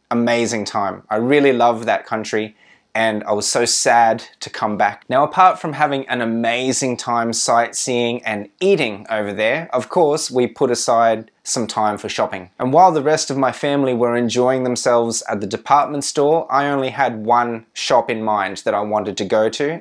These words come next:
and that was the record store. So when I was in Tokyo, I hunted down Tower Records in Shibuya.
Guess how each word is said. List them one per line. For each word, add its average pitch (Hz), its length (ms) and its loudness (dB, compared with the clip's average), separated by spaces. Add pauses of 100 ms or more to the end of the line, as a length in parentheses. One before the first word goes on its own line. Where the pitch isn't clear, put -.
and 101 120 -2
that 101 180 0
was 135 440 -4
the 120 100 -2
record 147 360 0
store. 92 460 -4
So 139 160 -2
when 196 160 2
I 196 80 4
was 175 160 2
in 139 80 -2
Tokyo, 131 680 2
I 113 120 2
hunted 120 520 -4
down 117 460 0
Tower 131 540 2
Records 113 680 2
in 113 240 -6
Shibuya. 107 600 -2